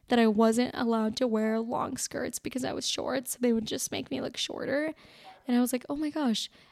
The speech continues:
as if a short skirt would make me look taller. I'm like,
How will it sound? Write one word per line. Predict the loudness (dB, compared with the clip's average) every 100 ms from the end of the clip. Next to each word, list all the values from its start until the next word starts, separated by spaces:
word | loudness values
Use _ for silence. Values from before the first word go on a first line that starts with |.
| _ -2
as | 2 2 4
if | 4 2
a | 0
short | 2 4 4 4
skirt | 2 2 2
would | 0 0 4
make | 6 4 4
me | 4
look | 6 4
taller. | 0 0 2 2 0 -4 -6
I'm | -6 -4
like, | -6 -8